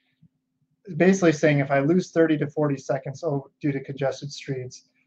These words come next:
um, and it looks like you're running, you're running New York City in November. Well,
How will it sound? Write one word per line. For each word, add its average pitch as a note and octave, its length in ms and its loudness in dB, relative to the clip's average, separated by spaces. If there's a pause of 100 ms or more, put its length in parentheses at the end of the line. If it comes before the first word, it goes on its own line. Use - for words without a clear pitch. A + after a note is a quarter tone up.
(280)
um, B2+ 520 -6 (760)
and C#3 100 -2
it C#3 80 -2
looks C#3 240 2
like - 180 -2
you're C3+ 120 0
running, C3 500 0 (1600)
you're D3 100 4
running D#3+ 260 8
New D3 80 8
York C#3 180 6
City C3+ 300 -4
in C3 80 -6
November. B2 380 -4
Well, C#3+ 340 6